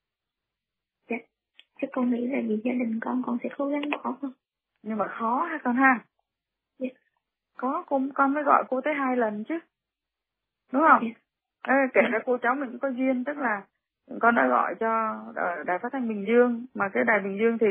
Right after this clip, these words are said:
Speaker 2: cô chỉ nói với con được hẳn ba phút, năm phút gì đó. Cho nên hôm nay chương trình dành cho con một nửa, nửa thời gian để con, cho con nói. Thì cô đang phân tích cho con thôi. Ha? Thì chắc chắn rằng là con đã có một cái sự rất là dễ chịu, thoải mái khi con nói chuyện với anh mà.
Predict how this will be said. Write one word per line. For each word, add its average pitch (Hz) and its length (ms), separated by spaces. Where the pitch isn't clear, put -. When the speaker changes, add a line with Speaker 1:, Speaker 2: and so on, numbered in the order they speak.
Speaker 2:
cô 220 200
chỉ 185 140
nói 196 180
với 285 100
con 240 220
được 214 160
hẳn - 240
ba 240 220
phút, 330 160
năm 247 180
phút 339 180
gì 220 120
đó. 240 160
Cho 240 100
nên 240 120
hôm 240 140
nay 233 220
chương 226 140
trình 208 180
dành 196 180
cho - 120
con 220 160
một - 180
nửa, 175 280
nửa 180 280
thời 226 200
gian 254 320
để 196 160
con, 220 140
cho 254 140
con 247 160
nói. 247 320
Thì 220 120
cô 254 80
đang 269 200
phân 294 160
tích 392 160
cho 311 120
con 277 320
thôi. 302 100
Ha? - 200
Thì 202 120
chắc 302 200
chắn 269 180
rằng 262 220
là 190 220
con 220 220
đã 226 160
có 254 140
một 302 160
cái 247 180
sự 233 200
rất - 180
là 202 220
dễ 190 280
chịu, 220 240
thoải 156 200
mái 208 500
khi 285 140
con 240 120
nói 262 140
chuyện 233 240
với 247 100
anh 240 260
mà. 240 140